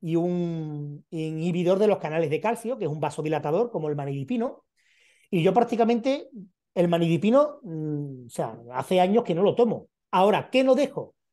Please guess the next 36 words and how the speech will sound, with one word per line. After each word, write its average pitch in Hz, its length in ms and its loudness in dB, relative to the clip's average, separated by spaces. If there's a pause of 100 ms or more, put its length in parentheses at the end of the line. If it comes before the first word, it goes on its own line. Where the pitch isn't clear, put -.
(120)
Hago 196 320 2
cardio, 233 460 0 (420)
hago 165 220 -2
un 185 140 -4
cardio 220 380 4
de 175 120 0
quince 180 240 -6
o 196 40 0
veinte 190 200 -4
minutos, 226 440 -4 (280)
alcanzando 180 640 0
un 208 320 0
pico 208 460 2 (220)
de 160 180 2
máxima 196 320 0
intensidad 208 580 2 (240)
en 175 140 0
el 170 160 0
que 160 120 -4
llego 170 360 0 (160)
casi 175 400 -2
al 160 280 4
ochenta, 180 520 2
noventa 175 320 -2
por 196 140 -4
ciento 214 260 -4
de 151 80 -6
mi 151 100 -6
frecuencia 165 460 -2
máxima, 240 460 -2 (160)
solo 196 260 4
un 190 140 2
minuto, 285 480 2 (140)
y 208 160 2
bajo. 185 360 -2 (1200)
Y 302 300 2